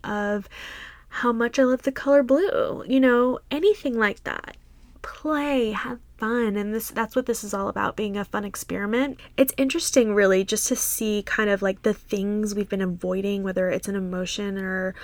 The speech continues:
a repeated experience, an idea. And I encourage you to try this and change the narrative in your own mind. Like, we forget we have the power to, like,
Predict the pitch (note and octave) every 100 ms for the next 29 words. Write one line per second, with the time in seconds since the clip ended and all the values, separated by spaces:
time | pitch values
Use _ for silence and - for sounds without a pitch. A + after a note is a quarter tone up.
0 | - - - - - G#3+ G#3+ - A3 G#3
1 | G3+ - - - G3+ G3 G3 G3 F#3+ -
2 | - G3+ G3+ G3+ - G3 F#3+ F#3+ A3+ A#3+
3 | B3+ - - A3 G#3+ G#3 G#3 G#3 G#3 -
4 | - A3+ A3+ B3+ B3 A#3+ A#3+ - G#3+ G3
5 | G3 G3+ A3 - - - G#3+ G#3 G#3 G#3
6 | - A#3+ C#4 - F#4+ A3+ G#3+ A3+ G#3 G3
7 | F#3 F3 F3+ E3 B2+ G#2+ - - G#3 -
8 | B3 A#3+ C4 C4+ G#3+ G3+ G#3 G#3 G#3+ -
9 | G3+ G3 G3 G2+